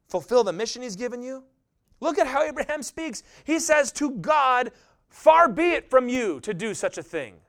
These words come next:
He refers to God's character. He refers to his promises as his foundation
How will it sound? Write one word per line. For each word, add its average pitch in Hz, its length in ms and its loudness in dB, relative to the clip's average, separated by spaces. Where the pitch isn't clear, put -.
He 196 120 -6
refers 262 460 0
to 214 100 -8
God's 190 340 2
character. 139 720 -6
He 196 80 -4
refers 226 420 0
to 220 100 -6
his 202 140 -4
promises 202 600 -6
as 151 100 -6
his 151 140 -14
foundation 170 640 -8